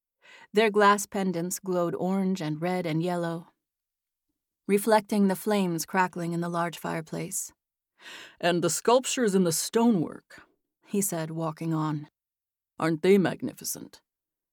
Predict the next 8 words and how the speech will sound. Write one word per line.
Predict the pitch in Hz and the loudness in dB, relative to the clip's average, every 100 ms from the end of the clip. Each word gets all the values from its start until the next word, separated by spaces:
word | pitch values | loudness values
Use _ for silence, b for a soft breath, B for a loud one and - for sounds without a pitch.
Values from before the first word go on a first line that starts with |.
| _ | _
"Who | - 226 | 2 4
are | 208 | 6
they | 202 | 4
supposed | 202 202 202 196 | 2 0 -2 -2
to | 196 | -4
be?" | 214 247 - _ _ _ _ _ _ _ _ | -4 -6 -8 _ _ _ _ _ _ _ _
He | 190 | -4
laughed. | 170 156 147 - - | -2 -2 -4 -12 -20